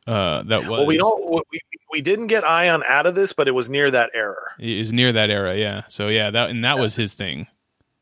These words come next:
Speaker 2: Yeah, that was his big thing there. Uh, but we did get Oblivion. That was the big thing there. So that was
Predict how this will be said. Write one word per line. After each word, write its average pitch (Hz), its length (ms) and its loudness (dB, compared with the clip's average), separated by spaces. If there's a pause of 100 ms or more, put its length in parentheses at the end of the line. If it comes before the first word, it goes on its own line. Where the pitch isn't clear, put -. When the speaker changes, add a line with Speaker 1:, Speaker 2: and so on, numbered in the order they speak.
(520)
Speaker 2:
Yeah, 98 100 4
that 110 140 4
was 110 120 2
his 110 160 0
big 101 220 0
thing 104 240 -2
there. 101 220 -2 (360)
Uh, 104 240 2
but 143 140 2
we 151 100 4
did 151 220 2
get 156 160 0
Oblivion. 165 800 2 (100)
That 127 260 2
was 123 360 0
the 120 100 0
big 123 280 0
thing 123 280 -2
there. 120 340 2 (320)
So 120 220 -2
that 120 260 2
was 123 320 0